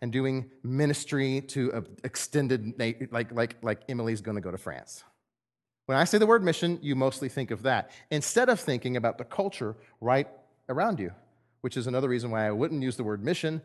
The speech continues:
but instead use the word culture so that you can be thinking about your mission to the culture around you. So here's what I wanna do tonight.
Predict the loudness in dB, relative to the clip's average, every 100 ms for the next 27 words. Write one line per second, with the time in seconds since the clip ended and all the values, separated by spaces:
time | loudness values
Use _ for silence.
0 | _ -6 -2 -2 -2 -4 -6 -8 -8 -4
1 | -4 -4 -6 -6 -8 -8 -8 -8 -6 -6
2 | -6 -6 -4 -4 -4 -4 -2 -2 -2 -4
3 | -6 -10 -12 _ _ -8 -6 -6 -10 -10
4 | -8 -8 -8 -8 -6 0 2 2 0 0
5 | -2 -4 -4 -4